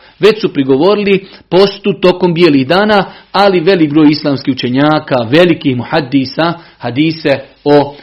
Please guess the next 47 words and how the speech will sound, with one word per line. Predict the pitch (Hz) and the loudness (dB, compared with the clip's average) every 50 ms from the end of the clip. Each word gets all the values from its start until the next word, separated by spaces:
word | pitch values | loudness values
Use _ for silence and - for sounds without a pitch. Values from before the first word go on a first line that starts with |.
| _ _ - | _ _ -4
postu | 165 175 165 - - - - 127 113 117 | -2 -2 -2 -4 -6 -6 -6 -6 -6 -4
bijelih | - 147 165 165 147 135 123 110 | 0 2 2 2 2 0 -2 -4
dana | 107 139 147 156 160 160 147 | -2 -2 -2 -2 -2 -4 -4
su | - - 127 | -6 -8 -12
smatrali | - - 147 147 147 - 131 120 | -8 -6 -6 -6 -6 -6 -8 -6
vjerodostojnim, | 120 117 120 151 175 170 - 160 143 | -6 -6 -6 -6 -6 -6 -4 -6 -6
tako | - 185 180 - 170 | -4 -4 -4 -4 -2
da, | 160 165 | -2 0
inša | 175 180 170 - 180 | 0 0 0 0 0
Allah, | 160 156 151 175 185 180 185 - - - - - - - - - | 0 2 2 2 0 0 -2 -6 -18 -20 -20 -20 -20 -20 -12 -8
u | - 156 | -8 -4
svakom | - 208 185 - - 156 | 0 0 0 0 -2 -4
slučaju | - - 190 185 - 175 156 147 | -4 -4 -4 -2 -2 -2 -2 0
čovjek | - 185 175 165 143 | 0 0 0 0 0
koji | - 147 143 143 | 0 -2 -2 0
posti | 190 175 - - 156 139 - | -2 -4 -2 -2 -2 -2 -2
tri | - 170 170 151 | -2 -2 -2 -2
dana, | 165 170 170 170 165 156 156 - - - _ _ | -2 -2 0 0 0 -2 -4 -6 -16 -20 _ _
on | - 156 160 156 147 139 | -2 0 2 4 4 4
je | 131 120 | 2 2
postigao | 135 156 156 151 - 139 123 120 117 | 0 -2 -2 -2 -2 -2 -2 -2 -2
sunnet. | - - 208 214 220 208 185 - - - - - - - | -2 -2 -2 0 2 2 0 -2 -4 -8 -20 -20 -8 -2
Ako | - 214 226 214 214 - - 156 143 - | 2 4 4 2 2 2 0 0 0 2
posti | - 190 202 196 - - - 170 151 151 185 | 2 2 2 2 0 -2 -2 0 2 4 4
još | 190 180 - - | 4 4 2 0
i | - 175 160 | 2 2 2
u | 147 | 2
bijelim | 143 175 185 175 165 151 147 | 4 4 4 4 4 2 2
danima, | 156 165 165 165 156 160 170 165 165 - - - | 2 2 2 2 2 0 0 0 -2 -6 -12 -6
ako | - 151 147 - - | -4 -4 -2 -2 -2
Bog | 139 143 151 147 | 0 2 2 4
da, | 139 139 127 - | 4 2 2 2
to | - 143 139 | 2 2 4
je | 131 139 143 139 - - - - - | 6 4 4 2 0 -8 -18 -14 -4
dodatno. | 131 135 139 120 120 110 - - 147 170 190 180 - - 127 - - - - - _ | 0 2 2 2 2 -2 -4 -4 0 0 0 0 -2 -6 -14 -14 -14 -20 -20 -16 _
Kaže | - 185 185 170 151 147 | 0 2 2 2 2 0
se | - - 139 | -2 -2 -2
u | |
vjerodostojnim | 131 127 139 165 170 165 - 147 131 120 | -2 2 2 0 0 0 0 -2 0 0
hadisima | 120 113 139 165 156 - 160 135 | -2 -2 -2 -4 -4 -4 -4 -2
da | 120 | -2
je | 123 | 0
Allah | 127 143 151 143 | 2 2 0 0
poslanik, | - 135 - - 156 156 139 - | -2 -6 -4 -2 -2 -2 -2 -4
alejhi | 127 123 143 143 | -2 0 0 -2
salatu | - - 123 120 135 147 139 143 - 117 | -2 -2 -4 0 0 0 0 -2 -6 -10
vesselam, | 113 - - 117 120 139 151 160 143 | -10 -8 -4 -2 2 2 2 2 0